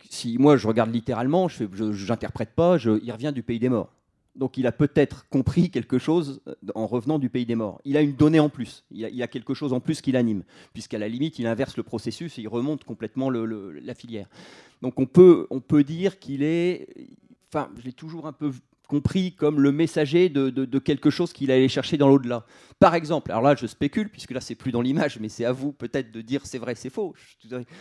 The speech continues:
peut-être que la, l'importance de sa relation avec la fille lui est jamais apparue aussi clairement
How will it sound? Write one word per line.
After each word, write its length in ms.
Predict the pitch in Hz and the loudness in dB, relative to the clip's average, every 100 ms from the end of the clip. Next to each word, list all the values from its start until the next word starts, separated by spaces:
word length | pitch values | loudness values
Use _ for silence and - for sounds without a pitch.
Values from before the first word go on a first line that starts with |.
| - - _ - | -20 -20 _ -10
peut-être 400 | 139 160 151 _ | -8 -8 -10 _
que 460 | 175 185 185 - _ | 4 6 6 2 _
la, 220 | 139 - - | -16 -16 -16
l'importance 840 | - 131 147 143 151 - 175 156 117 | -14 -6 -4 0 -2 0 -4 -4 -6
de 80 | |
sa 140 | 123 123 | -10 -4
relation 300 | 135 131 147 | -4 -2 -2
avec 160 | 131 | -2
la 100 | 131 | -2
fille 400 | 123 165 175 165 | -4 -4 -6 -8
lui 200 | 98 123 | -2 0
est 40 | 123 | 2
jamais 240 | 139 147 | 2 4
apparue 320 | 135 151 135 | 2 2 4
aussi 240 | 135 - 139 | 2 2 -2
clairement 440 | 147 131 160 175 | 0 2 4 2